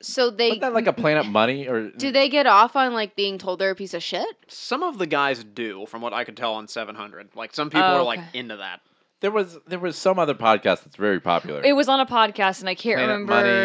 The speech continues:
Speaker 2: Money, or they, like, they talked to someone about the, how it works and
Speaker 4: They did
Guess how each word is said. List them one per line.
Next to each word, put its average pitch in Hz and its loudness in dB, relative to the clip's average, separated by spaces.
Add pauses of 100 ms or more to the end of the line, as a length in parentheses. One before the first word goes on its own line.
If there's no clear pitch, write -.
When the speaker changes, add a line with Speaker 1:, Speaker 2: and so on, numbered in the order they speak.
(160)
Speaker 2:
Money, - -6
or 87 -2
they, 107 -8
like, 101 -6
they 95 -10
talked 110 -6
to 101 -8
someone 82 -10
about 78 -6
the, 78 -6 (1040)
how - -6
it 85 -8
works - -2
and 151 -8
Speaker 4:
They 294 4
did 330 0